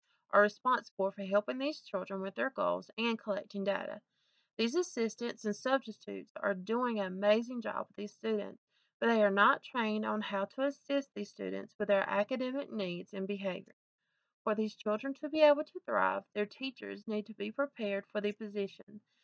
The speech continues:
They do not need to be placed in a classroom where their staff is expected just to know what to do. Children with special needs need someone that can address their academic needs and someone that is prepared to attend to their emotional needs as well.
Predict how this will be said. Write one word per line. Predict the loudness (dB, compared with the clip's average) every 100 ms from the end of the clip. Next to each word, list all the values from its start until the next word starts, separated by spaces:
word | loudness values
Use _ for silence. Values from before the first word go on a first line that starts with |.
| _ _ 0
They | 2
do | 4
not | 4 4
need | 2 -2
to | -2
be | -4 -4
placed | 0 4 4 4 -6
in | -6
a |
classroom | -6 -4 -2 -2 -4 -8 -6 -4
where | 0
their | 0
staff | 0 0 2 2 0 -6
is | -8
expected | -10 -4 -4 -4 -4
just | -2 -2 _
to | -2
know | 0 0
what | -2 -6
to | _
do. | -2 0 -2 -8 _ _ _ _ _
Children | -2 0 0
with | -2
special | -2 -2 0 2
needs | 4 4 2 0
need | 0 0 -2
someone | 0 2 4 2 2
that | 0 -2
can | -2
address | -2 0 0 0
their | 0 -2 0
academic | 0 0 -2 -4 -4 -4
needs | -4 -4 -10 -10
and | -6 -6
someone | -2 -2 0 -2 -2
that | -2 -4
is | -6
prepared | -10 -6 -4 -4
to | -4 -4
attend | -4 -4 -4 -4
to | -4
their | -2 0
emotional | 2 0 -2 -4 0
needs | -2 -4
as | -8 -6
well. | -4 -4 -4